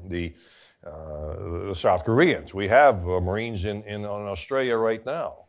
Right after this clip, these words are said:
Uh, we're doing a lot of special operations types things with the Philippines to help them with their, their terrorist issues. So I think operations and exercises are critically important if we're gonna stay engaged and remain, uh, a player,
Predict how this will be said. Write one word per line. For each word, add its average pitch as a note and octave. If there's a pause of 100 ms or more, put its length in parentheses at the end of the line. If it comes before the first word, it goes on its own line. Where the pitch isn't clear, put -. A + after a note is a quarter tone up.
(120)
Uh, E2
we're F#2
doing G#2+
a G2
lot G#2
of F#2+
special A2
operations G#2+
types F2
things E2
with G2
the A#2
Philippines F#2+
to -
help F2
them G#2
with F2
their, A#2 (320)
their G#2+
terrorist A2
issues. D#2+
So G2
I G#2+
think C3 (360)
operations A#2+
and E3
exercises G#2
are A2
critically D#3
important D#3+
if E2
we're G2
gonna G2
stay A2
engaged G#2+
and G2+
remain, A2+ (340)
uh, F#2+
a A2
player, D3